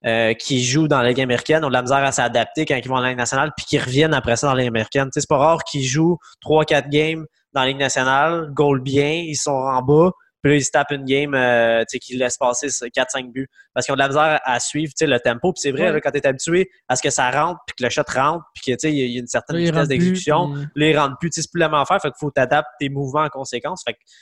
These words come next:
Speaker 1: ça, ça, je suis conscient de ça. Mais tu sais, juste le fait de pouvoir jouer une saison où ce que tu peux gauler cinquante, cinquante-cinq buts, tu sais, lui, euh,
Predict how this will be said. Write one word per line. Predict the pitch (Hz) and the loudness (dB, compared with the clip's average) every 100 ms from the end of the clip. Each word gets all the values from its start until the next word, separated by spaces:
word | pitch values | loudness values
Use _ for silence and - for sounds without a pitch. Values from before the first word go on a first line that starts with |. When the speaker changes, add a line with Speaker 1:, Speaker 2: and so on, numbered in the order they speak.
| _ _ | _ _
Speaker 1:
ça, | - - - - 147 | -8 -6 -4 0 0
ça, | 131 156 | 0 -2
je | 147 | -2
suis | - | -4
conscient | 123 120 | -4 -2
de | 143 120 | -2 -2
ça. | - 190 - - 123 | -2 -4 -6 -10 -6
Mais | |
tu | - | -2
sais, | 160 | -2
juste | 151 185 | -4 -2
le | 147 | -2
fait | - 165 156 | 0 -4 -2
de | 131 | -4
pouvoir | - 135 135 139 | -4 -4 0 0
jouer | 127 143 139 147 151 _ _ | -2 -4 -2 -2 -4 _ _
une | 131 135 | -10 -6
saison | 135 127 123 135 139 | 0 0 2 2 0
où | 139 | -2
ce | |
que | - | -6
tu | 123 | -8
peux | - 131 | -6 -2
gauler | 123 123 135 135 - _ | 0 0 0 -2 -6 _
cinquante, | - 135 127 135 135 139 | -4 -2 0 0 -2 -6
cinquante-cinq | 131 123 131 - 127 | -6 -4 -4 -6 -8
buts, | 120 139 | -6 -8
tu | 147 | -4
sais, | 151 | -4
lui, | 135 151 147 127 _ - _ 107 | -4 -4 -4 -8 _ -20 _ -8
euh, | 110 110 104 110 98 | -4 -2 -2 -2 -4